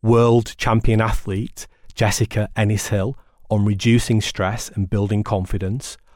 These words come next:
World Cup winning rugby coach Sir Clive Woodward on creating a high-performing culture. Soccer manager Sir Alex Ferguson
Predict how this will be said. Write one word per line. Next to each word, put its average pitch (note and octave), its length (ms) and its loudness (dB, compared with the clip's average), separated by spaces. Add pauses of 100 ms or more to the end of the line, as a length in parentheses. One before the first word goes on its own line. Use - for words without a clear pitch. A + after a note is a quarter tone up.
(360)
World A#2+ 360 4
Cup - 240 0
winning G#2+ 520 2
rugby A2+ 320 0
coach G#2 520 -6 (300)
Sir G#2 180 -2
Clive G#2+ 380 0
Woodward G2 420 -2 (380)
on G2+ 100 -4
creating G#2+ 760 -2 (280)
a - 60 -12
high-performing G2+ 1080 -2
culture. G#2+ 460 -4 (720)
Soccer - 340 0
manager G#2 560 2 (160)
Sir G#2+ 240 -2
Alex A2 360 0
Ferguson A2 680 0